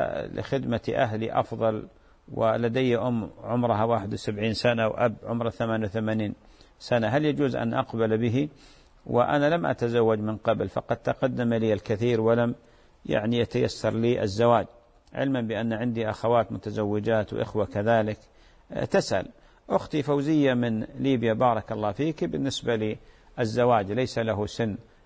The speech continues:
آه، ينتهي إليه، فيجوز للمرأة التي عمرها خمسين وستين وسبعين وثمانين وأكثر أن تتزوج،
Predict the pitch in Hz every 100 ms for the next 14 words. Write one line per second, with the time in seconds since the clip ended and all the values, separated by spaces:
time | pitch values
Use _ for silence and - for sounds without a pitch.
0 | _ - 107 104 - 117 123 110 110 104
1 | - 107 110 139 - - - _ - 127
2 | 151 139 139 113 113 113 117 113 110 110
3 | 123 110 110 104 120 113 - 113 107 101
4 | - 107 - 113 107 104 113 110 107 113
5 | 107 101 107 113 110 107 101 - 139 156
6 | 147 143 151 147 127 131